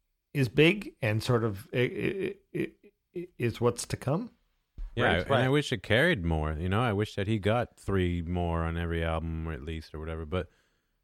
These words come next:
Speaker 2: you know, we ended up
Speaker 3: Exactly.
Speaker 2: with All Things Must Pass, so whatever.
Speaker 1: Guys, I gotta tell you a little bit. I feel a little spoiled. We just, we just took a quick, uh, quick pee break,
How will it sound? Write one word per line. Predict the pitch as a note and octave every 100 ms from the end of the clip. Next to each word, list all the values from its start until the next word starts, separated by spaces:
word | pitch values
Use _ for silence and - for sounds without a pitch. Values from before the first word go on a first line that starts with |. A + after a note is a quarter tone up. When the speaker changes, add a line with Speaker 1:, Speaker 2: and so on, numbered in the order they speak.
| _ _
Speaker 2:
you | A#2+
know, | A#2+
we | A#2+
ended | A2+ B2
up | A2+
Speaker 3:
Exactly. | A#2
Speaker 2:
with | G#2+
All | G#2
Things | - F#2+
Must | F#2+ F2
Pass, | - D2 -
so | D2+ C#2 _ _ _
whatever. | D2+ C#2 C#2 - _ _ _ _ _ _ _ _ _ _ _ _ _ _ _ _ _ _ _ _ D#3+
Speaker 1:
Guys, | D3 C#3
I |
gotta | D3 C#3
tell | D#3 C#3+
you | B2+
a |
little | B2+ A2
bit. | A2
I | G#2+
feel | - C#3+ C3+ C3
a | B2
little | A#2+ C3+ D3 D3
spoiled. | - A2 G#2+ G#2
We | A2+
just, | B2+ A#2 -
we | B2 A#2+
just | A2
took | C3+ A#2+
a | G#2
quick, | - G#2+ - -
uh, | A2+ G#2+ G#2 - A#2+
quick | B2 G#2+ -
pee | A#2
break, | E2 F#2 G#2+ - -